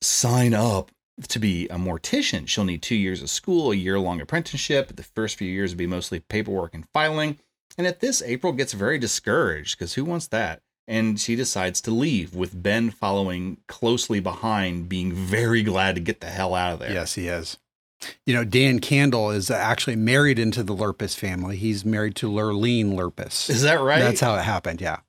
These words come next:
Speaker 1: Ah, that's
Speaker 2: So,
Speaker 1: awesome.
Speaker 2: yeah, so, and what a name, Dan Candle.
Speaker 1: Yep.
Speaker 2: Yeah.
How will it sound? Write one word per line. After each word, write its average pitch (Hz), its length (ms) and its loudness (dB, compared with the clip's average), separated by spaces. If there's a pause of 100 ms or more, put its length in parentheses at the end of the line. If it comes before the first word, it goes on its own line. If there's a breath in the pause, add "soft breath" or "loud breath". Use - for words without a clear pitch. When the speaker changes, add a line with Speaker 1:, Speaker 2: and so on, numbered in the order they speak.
Speaker 1:
Ah, 95 240 2
that's 90 240 0
Speaker 2:
So, 80 60 -8
Speaker 1:
awesome. 82 480 -6
Speaker 2:
yeah, 82 240 -4 (140)
so, 82 260 -10 (260)
and 92 180 -14
what 101 140 -6
a 98 60 -2
name, 87 300 -4
Dan 92 300 -4
Candle. 85 540 -6
Speaker 1:
Yep. 90 340 -2
Speaker 2:
Yeah. 82 220 -6